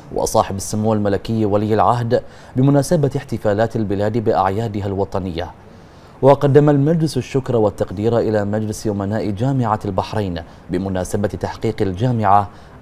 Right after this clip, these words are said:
عددا من الإنجازات على الصعيد الأكاديمي،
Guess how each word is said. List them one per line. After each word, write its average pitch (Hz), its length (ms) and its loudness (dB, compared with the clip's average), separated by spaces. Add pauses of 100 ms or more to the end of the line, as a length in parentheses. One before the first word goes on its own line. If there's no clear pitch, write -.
عددا 127 340 4
من 113 180 0
الإنجازات 104 680 0
على 143 180 -2
الصعيد 131 440 -2
الأكاديمي، 107 800 0